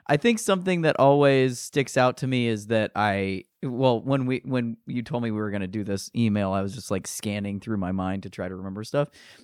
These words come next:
because I, I mean, I, there was a time that I, I was, like, very into Barbie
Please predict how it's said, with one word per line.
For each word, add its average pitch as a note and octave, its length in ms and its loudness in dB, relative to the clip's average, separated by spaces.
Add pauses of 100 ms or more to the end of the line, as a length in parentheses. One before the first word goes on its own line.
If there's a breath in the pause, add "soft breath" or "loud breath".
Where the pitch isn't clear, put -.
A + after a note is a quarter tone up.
because F#3 280 0
I, G3 180 6
I F3+ 140 6
mean, F3+ 160 2
I, E3 240 6 (440)
there E3+ 120 4
was D#3 160 2
a D3+ 60 2
time G3 340 4
that G3 100 6
I, D3+ 160 10 (140)
I B2 160 6
was, B2+ 180 2
like, A2 160 2
very C#3+ 320 4
into D#3 320 2
Barbie D3 800 6